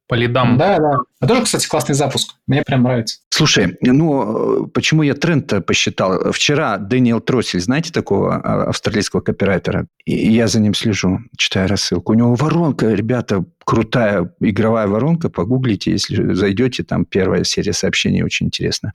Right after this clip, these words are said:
Speaker 3: И на днях он объявил чуть ли не открытую войну другому копирайтеру.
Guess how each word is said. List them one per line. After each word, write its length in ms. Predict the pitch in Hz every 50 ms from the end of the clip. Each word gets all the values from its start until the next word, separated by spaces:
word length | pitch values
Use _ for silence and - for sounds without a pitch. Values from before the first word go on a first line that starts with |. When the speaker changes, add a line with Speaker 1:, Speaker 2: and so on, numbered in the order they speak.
| _ _ -
Speaker 3:
И 460 | - - 175 196 202 196 180 131 170 _ _ _ -
на 160 | 135 131 127
днях 540 | 110 107 135 147 151 175 185 - - - _ _ -
он 220 | 127 147 139 - - -
объявил 560 | 117 110 98 113 127 117 131 165 170 143 -
чуть 240 | - - 117 - 123
ли 80 | 110
не 100 | 113 113
открытую 500 | 110 107 - - 131 117 107 - - 101 98
войну 260 | 110 110 123 147 123
другому 420 | 104 107 110 101 143 151 147 135
копирайтеру. 880 | - - 107 - 127 113 117 113 110 107 - 104 104 92 92 98 110